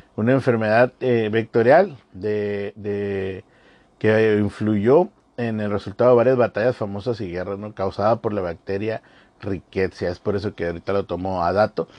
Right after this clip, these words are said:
porque me acordé de lo que estoy hablando ahorita de los rickettsiosis, cómo influyó en la guerra también,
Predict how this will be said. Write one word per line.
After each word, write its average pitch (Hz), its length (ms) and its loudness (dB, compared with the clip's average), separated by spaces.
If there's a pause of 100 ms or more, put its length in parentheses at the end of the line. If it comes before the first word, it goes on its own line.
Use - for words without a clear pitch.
(160)
porque - 200 -12
me 87 100 -6
acordé 98 540 0 (360)
de 92 100 -6
lo 85 200 -4
que - 80 -14
estoy 90 220 -8
hablando 110 260 -2
ahorita 110 240 -4
de 110 80 2
los 104 180 0
rickettsiosis, 120 640 -2
cómo 139 420 2
influyó 127 720 -2 (360)
en 98 300 -6
la 90 160 -2
guerra 165 420 2
también, 113 480 -6